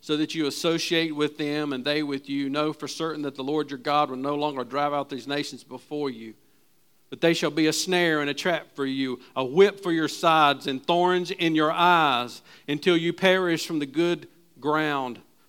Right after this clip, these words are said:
that the Lord has given you." I want to teach you something, maybe, and maybe you've never thought about it, and maybe you have.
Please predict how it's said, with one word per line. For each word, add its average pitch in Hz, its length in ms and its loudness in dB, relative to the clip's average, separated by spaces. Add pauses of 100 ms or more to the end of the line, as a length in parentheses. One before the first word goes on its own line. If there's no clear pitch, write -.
that 131 140 -10
the 131 80 -6
Lord 135 320 -2
has 113 180 -12
given 110 360 -8
you." 104 160 -20 (1600)
I 139 60 -6
want 180 280 2
to - 60 -20
teach 180 280 -2
you 160 80 -6
something, 151 680 -4 (160)
maybe, 156 440 0
and 139 160 -4 (460)
maybe 156 300 0
you've 151 260 -2
never 151 240 0
thought 151 260 0
about 143 260 0
it, 147 80 -4
and 143 80 -6
maybe 135 220 -4
you 131 120 -6
have. 127 380 -4